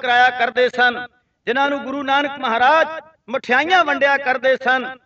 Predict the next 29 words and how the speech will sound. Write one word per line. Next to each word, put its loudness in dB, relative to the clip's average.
ਜਿਨ੍ਹਾਂ 0
ਨੂੰ -8
ਗੁਰੂ -10
ਨਾਨਕ -2
ਮਹਾਰਾਜ 2
ਅਨੇਕਾਂ 0
ਛੋਟੇ 0
ਛੋਟੇ 0
ਚੋਜ 6
ਕਰਕੇ 0
ਦੱਸਿਆ 2
ਕਰਦੇ 0
ਸਨ। -2
ਸਿਆਣਿਆਂ -2
ਦਾ 2
ਕਥਨ -2
ਹੈ, -2
"ਨਾਨਕ 0
ਦਾਦਕ 2
ਸਹੁਰੇ 4
ਔਰ 8
ਜੁੰਡੀ -6
ਦੇ 4
ਯਾਰ, 0
ਇਹਨਾਂ 2
ਚੌਂ 2
ਜਣਿਆਂ 0
ਉਪਦੇਸ਼ 2
ਨਹੀਂ, -2